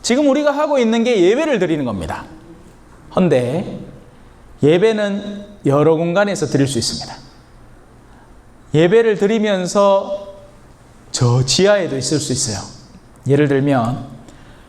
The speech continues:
예수님을 만난 더러운 영들은 예수님을 모르지 않았습니다. "당신은 하나님의 아드님이십니다."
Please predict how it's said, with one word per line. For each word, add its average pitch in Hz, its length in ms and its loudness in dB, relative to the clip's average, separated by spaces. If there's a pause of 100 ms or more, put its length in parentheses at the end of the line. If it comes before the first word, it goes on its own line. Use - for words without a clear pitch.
(240)
예수님을 294 460 2
만난 214 420 0
더러운 208 380 2
영들은 165 540 0
예수님을 190 440 0
모르지 190 360 2
않았습니다. 113 500 -4 (280)
"당신은 311 680 4
하나님의 349 480 4
아드님이십니다." 349 760 2